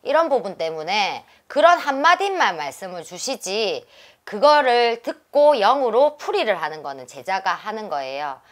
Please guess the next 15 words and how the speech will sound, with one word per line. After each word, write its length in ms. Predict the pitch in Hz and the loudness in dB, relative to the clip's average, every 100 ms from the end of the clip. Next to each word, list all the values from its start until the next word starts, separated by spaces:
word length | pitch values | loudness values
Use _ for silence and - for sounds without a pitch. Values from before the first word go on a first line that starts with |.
| _ | _
근데 200 | - 214 | -10 -6
이제 340 | 190 165 190 - _ - - - _ _ | -4 -2 -2 -2 _ -20 -20 -20 _ _
선생님들, 720 | - 262 311 269 202 202 190 | -6 -2 -2 -2 0 0 2
뭐 260 | 170 165 - _ _ _ _ | 2 0 -2 _ _ _ _
몇 200 | - 190 | -6 -2
년 180 | 233 254 | 0 0
차 140 | 233 | -2
되시는 760 | 175 185 - 214 180 165 139 123 147 | -6 -6 -6 -6 -4 -4 -8 -14 -16
이제 140 | 160 | -14
선생님들을 600 | 165 185 247 208 156 143 | -12 -8 -8 -6 -8 -10
보면 640 | - 202 240 190 165 170 156 | -8 -6 -2 -2 -2 -4 -6
그런 320 | - 285 311 | -4 -4 -4
풀이를 440 | - - 403 202 160 | -6 -6 -2 -2 -4
더 160 | 156 | -8
잘해주시고, 1200 | 160 - 131 170 202 262 311 285 160 185 180 127 | -12 -14 -10 -8 -8 -8 -8 -4 -2 0 0 -2